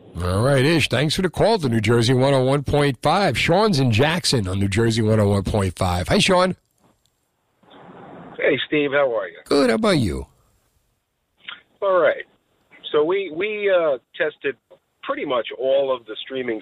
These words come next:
Speaker 2: services that are out there.
Speaker 1: Right.
Speaker 2: And the one that we came up as being, uh, the, the most seamless and similar to cable or broadcast is a, is a service called DirecTV Stream. Um,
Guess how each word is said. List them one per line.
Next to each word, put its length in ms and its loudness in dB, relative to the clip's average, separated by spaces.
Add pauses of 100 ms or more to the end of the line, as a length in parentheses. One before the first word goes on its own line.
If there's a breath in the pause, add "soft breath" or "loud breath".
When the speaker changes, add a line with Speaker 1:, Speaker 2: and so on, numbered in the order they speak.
Speaker 2:
services 560 -4
that 140 -2
are 180 -8
out 240 -4
there. 300 -6 (220 loud breath)
Speaker 1:
Right. 260 -4 (100)
Speaker 2:
And 120 -4
the 60 0
one 280 2
that 120 -2
we 180 -14
came 320 -2
up 240 -2
as 100 -8 (100)
being, 400 -6
uh, 240 -2
the, 260 -6
the 140 -8
most 200 -4 (200)
seamless 440 -2 (520)
and 200 -6 (100)
similar 380 -2 (120)
to 320 -6 (420 loud breath)
cable 340 0
or 100 0
broadcast 720 -2
is 180 -14
a, 60 -10 (200)
is 60 -10
a 140 -14
service 260 -6
called 180 -6
DirecTV 800 -4
Stream. 440 -6 (880 loud breath)
Um, 380 0